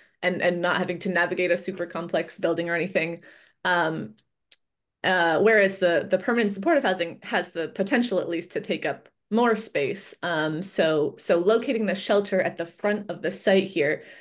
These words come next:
you can see the lowest part of the building, um, is at the entry, and then you have a little step back to the shelter,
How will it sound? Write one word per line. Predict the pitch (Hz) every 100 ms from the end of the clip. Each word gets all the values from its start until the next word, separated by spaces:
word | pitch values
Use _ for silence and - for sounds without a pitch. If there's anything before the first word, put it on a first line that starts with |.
| - _
you | 214 214
can | 208 196
see | - - 190 170 170
the | 180 180
lowest | 170 175 190 202 202 -
part | - 208
of | 202
the | 196
building, | 185 175 185 180 170 180 196 -
um, | 165 160 160 160 170 - _ _ _ _ _ - - _ _ _ _ -
is | 185 - -
at | 175 -
the | 208
entry, | 190 190 190 190 180 170
and | 185
then | 175
you | 175
have | 185
a | 180
little | 190 202 202
step | - - 196 196 -
back | 190 185 190 202 _
to | - 214 190 180 175 -
the | 185 175
shelter, | - 175 175 180 - 165 160 160 190